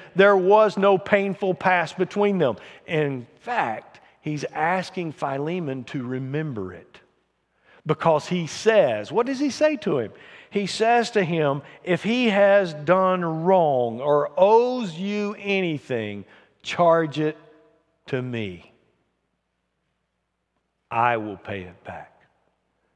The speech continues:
Paul is not asking Philemon to forget the past.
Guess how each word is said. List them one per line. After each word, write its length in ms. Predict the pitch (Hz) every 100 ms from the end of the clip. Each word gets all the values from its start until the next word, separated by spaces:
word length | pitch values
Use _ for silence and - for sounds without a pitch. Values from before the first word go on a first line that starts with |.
| _ _ _ _ _ _ _
Paul 400 | - 214 277 262
is 160 | 202 175
not 240 | 202 202
asking 580 | 180 233 277 - 240 202
Philemon 840 | - 190 185 190 240 240 160 165 - - -
to 140 | 208
forget 440 | - 185 170 302
the 100 | 262
past. 520 | 208 165 156 175 208